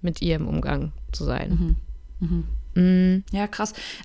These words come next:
Speaker 2: Dass sie so eine chronische Erkrankung hat, wusste ich zum Beispiel, bevor dieses Buch rauskam, gar nicht. Das habe ich gar nicht mitbekommen.
Speaker 1: Also, ich glaub, ich hab irgendwann mal was davon gelesen,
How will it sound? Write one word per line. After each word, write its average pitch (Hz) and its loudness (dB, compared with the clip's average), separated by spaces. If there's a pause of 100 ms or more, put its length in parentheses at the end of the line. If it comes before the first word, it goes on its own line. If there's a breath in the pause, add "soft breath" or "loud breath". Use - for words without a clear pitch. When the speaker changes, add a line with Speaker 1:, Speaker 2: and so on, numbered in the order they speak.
Speaker 2:
Dass 196 2
sie 226 2
so 202 2
eine 208 2
chronische 214 2
Erkrankung 202 0
hat, 175 0
wusste 196 0
ich 185 -2
zum 165 -2
Beispiel, 160 0
bevor 165 0
dieses 156 -4
Buch - -6
rauskam, 151 0
gar 143 0
nicht. 147 -4 (340 loud breath)
Das - -6
habe 180 2
ich 175 -2
gar 175 2
nicht 170 0
mitbekommen. 170 -2 (640)
Speaker 1:
Also, 196 2 (100)
ich 175 -6
glaub, 175 0
ich 170 -2
hab 185 -4
irgendwann 190 4
mal 175 4 (160)
was - 0
davon 160 2
gelesen, 165 2